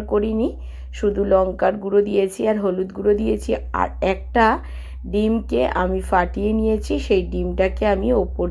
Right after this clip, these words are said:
দিয়ে দিয়ে দিলাম। এবারে একটু লবণ দেব, লবণ দিয়ে খুব ভালো করে ডিমের সাথে সয়াবিনটাকে মেখে নিতে হবে। এই কাজটা একটু সময় নিয়ে করবেন বন্ধুরা, আর এটা কিন্তু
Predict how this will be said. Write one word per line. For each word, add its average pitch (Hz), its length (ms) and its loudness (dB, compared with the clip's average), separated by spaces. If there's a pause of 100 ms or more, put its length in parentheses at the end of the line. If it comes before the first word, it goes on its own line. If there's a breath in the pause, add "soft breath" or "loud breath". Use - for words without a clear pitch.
দিয়ে 190 200 0
দিয়ে 208 240 2
দিলাম। 165 340 -2 (1600 loud breath)
এবারে 233 400 6 (140)
একটু - 280 -6 (120)
লবণ 196 420 2
দেব, 226 200 0 (580 loud breath)
লবণ 202 380 4 (100)
দিয়ে 226 260 2 (180)
খুব 220 260 -6
ভালো 185 420 2
করে 214 240 2 (120)
ডিমের 185 360 0
সাথে - 380 0
সয়াবিনটাকে 185 920 0 (440 loud breath)
মেখে 190 400 2
নিতে 175 320 0
হবে। 170 340 0 (1200 loud breath)
এই 226 180 6 (100)
কাজটা 208 520 2
একটু 220 240 -6 (100)
সময় 190 420 -4
নিয়ে 190 240 -2 (140)
করবেন 196 400 4
বন্ধুরা, 233 460 2 (640 loud breath)
আর 180 240 4
এটা 220 240 4
কিন্তু 247 300 0